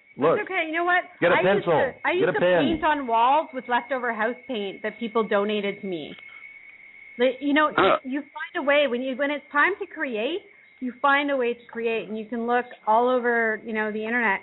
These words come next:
Speaker 2: Thank goodness for technology
Speaker 1: Thank
Speaker 2: of
Speaker 1: heavens.
Speaker 2: people who are out there creating stuff out of nothing because they're driven to create, and they're not waiting around for somebody to give them the golden ticket to get on the right plane to go to the right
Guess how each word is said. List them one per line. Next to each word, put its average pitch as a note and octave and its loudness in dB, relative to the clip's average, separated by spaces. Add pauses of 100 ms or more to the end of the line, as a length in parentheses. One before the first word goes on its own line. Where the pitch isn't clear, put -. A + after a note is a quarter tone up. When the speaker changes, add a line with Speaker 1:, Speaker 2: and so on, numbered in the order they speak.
Speaker 2:
Thank A3 -4
goodness A3+ -2
for A3+ -2
technology A3 0
Speaker 1:
Thank C#3+ 4
Speaker 2:
of A3+ 0
Speaker 1:
heavens. B2 4
Speaker 2:
people E4 -4
who D4 -6
are A#3+ 0
out C#4+ -4
there A3 -4
creating B3 -6
stuff A3+ 2
out C4 0
of C#4+ -4
nothing C#4+ -2 (320)
because D#4 0 (320)
they're D4+ -2
driven F#4+ -6
to - -20
create, E4+ -6 (260)
and B3+ -2
they're E4+ 4
not F#4+ 2
waiting D#4+ -4
around C#4 0
for C4+ -10
somebody C4 -4 (160)
to B3+ -8
give C4 -2
them C4+ -2
the B3 -2
golden A#3+ 2
ticket A#3+ -6
to A#3+ -12
get B3+ 0
on B3 2
the A#3 -8
right A3+ 0
plane B3 -2
to - -16
go A#3 -2
to A3 -4
the A3 -6
right A#3+ 0